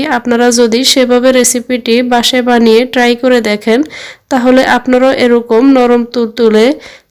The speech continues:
চিতই পিঠা তৈরি করে নিতে পারবেন। আশা করছি রেসিপিটি আপনাদের ভালো লাগবে।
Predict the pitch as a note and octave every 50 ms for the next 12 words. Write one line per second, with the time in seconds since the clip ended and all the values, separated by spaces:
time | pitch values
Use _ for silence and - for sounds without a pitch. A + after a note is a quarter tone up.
0 | - - - C#4+ C4 C4+ C#4 C4+ B3+ C#4 C4+ C4+ C#4 C4 C4+ C#4 C4+ C4 C4+ C4
1 | C4+ C4 C4 B3 B3 A3+ A3 A#3+ A3 A3 A3+ A3 G#3+ G#3 G#3 G#3+ B3 D4 D#4 -
2 | - - - _ _ _ - B3+ B3 - D4 C#4 - C#4 - - - D#4 D4 C#4
3 | B3+ B3+ C4 C4+ C4 C#4 C4 C#4+ C4+ - A#3+ - - A#3 A3+ A3+ B3 C4 A#3+ A#3
4 | A#3 A#3+ B3 B3+ B3+ B3 A3+ G#3 G3+ G3+ G#3+ A3